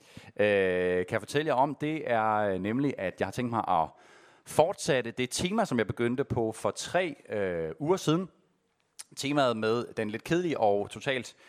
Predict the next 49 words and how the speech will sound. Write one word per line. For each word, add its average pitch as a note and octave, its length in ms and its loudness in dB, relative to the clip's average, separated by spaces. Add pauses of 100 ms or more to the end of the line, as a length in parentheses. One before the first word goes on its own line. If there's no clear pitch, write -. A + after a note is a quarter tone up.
(180)
uambitiøse B2+ 540 0
titel, G#3+ 460 -2
Meningen D#3+ 560 0
med A#2+ 340 2
livet. F2+ 360 -8 (840)
Og - 60 -8
grunden F#3+ 180 4
til, G3 100 4
at F3+ 240 0
jeg D3 180 4
har B2+ 300 -4
valgt, D#3+ 160 0
at D3+ 60 -8
vi B2+ 40 -8
skal - 160 -12
fokusere A#2 400 -2
på D3 60 -4
det C#3+ 80 2
her C3+ 100 2
emne, C#3+ 340 2 (400)
og A2 100 6
også C3 200 2
at C3 80 -8
vi A#2+ 60 -8
skal A2 180 -10
gøre G2+ 280 4
det G#2+ 140 4
over G2 220 4
flere E3+ 320 0
søndage, D3+ 400 0
det D#3+ 240 -4
er, C#3 240 0 (360)
at A2 120 -4
jeg F3+ 100 2
tror, F#3+ 260 0
at C3 80 0
hvis C#3 160 -8
der - 100 -8
er E3+ 320 0
ét - 160 -10 (460)
mareridt, F#2 580 0 (600)
som G#2+ 160 -6
virkelig F#3 280 4
holder C#3+ 260 4
mennesker C3+ 420 -8
fast - 380 -4
i - 40 -8
et A#2+ 80 -12
knusende E3+ 520 -2